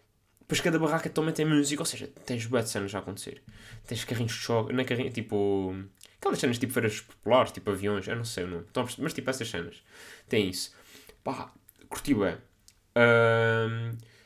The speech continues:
depois, Revenge of the nineties. Eu já estava para ir a um Revenge of the nineties há bué de tempo. E embora tenha sido na Câmara, não tinha sido mesmo num evento próprio. Adorei. Tipo, é mesmo fixe, as músicas que eles tocam lá.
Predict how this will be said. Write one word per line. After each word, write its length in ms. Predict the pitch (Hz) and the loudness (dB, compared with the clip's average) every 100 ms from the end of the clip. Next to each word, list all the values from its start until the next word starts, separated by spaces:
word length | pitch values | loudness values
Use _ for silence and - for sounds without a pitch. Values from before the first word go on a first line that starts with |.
| _ _ | _ _
depois, 300 | - 170 123 | 4 8 8
Revenge 320 | 131 139 139 | 8 6 6
of 80 | 135 | 6
the 60 | 135 | 4
nineties. 480 | 123 107 104 101 - | 4 2 0 -4 0
Eu 60 | |
já 100 | 135 | 2
estava 240 | 143 135 131 | 4 4 4
para 160 | 131 | 2
ir 240 | 113 107 113 | 0 0 0
a 20 | |
um 120 | 113 | 0
Revenge 300 | 113 110 110 | 2 2 0
of 80 | 110 | 0
the 60 | 110 | 0
nineties 360 | 104 104 107 | 0 -2 0
há 80 | 110 | 2
bué 180 | 107 107 | 4 2
de 80 | 101 | 2
tempo. 360 | 101 92 87 - - - - _ - | 0 -2 -6 -16 -20 -20 -20 _ -2
E 120 | 135 | 4
embora 260 | 131 131 131 | 6 6 4
tenha 160 | 135 123 | 2 -2
sido 180 | 123 | -2
na 100 | 120 | -2
Câmara, 240 | 117 113 110 | 2 2 2
não 60 | |
tinha 120 | 110 110 | -2 -4
sido 200 | 113 113 | -2 0
mesmo 140 | 113 | 2
num 120 | 110 | 2
evento 340 | 110 110 107 - | 2 0 -2 0
próprio. 420 | 113 107 - - - 247 | 4 4 2 -12 0 2
Adorei. 480 | 202 127 104 98 - _ - | 4 4 4 2 -8 _ -12
Tipo, 560 | 117 107 101 98 98 - | -6 -2 0 -2 -4 0
é 80 | 196 | 2
mesmo 220 | 180 160 | 2 -2
fixe, 400 | - 101 - 127 | -4 -4 -2 -2
as 100 | 120 | 0
músicas 360 | 127 117 113 | 0 0 -2
que 80 | - | -4
eles 120 | 107 | -6
tocam 300 | - 101 101 | -6 -8 -6
lá. 180 | 95 95 | -6 -8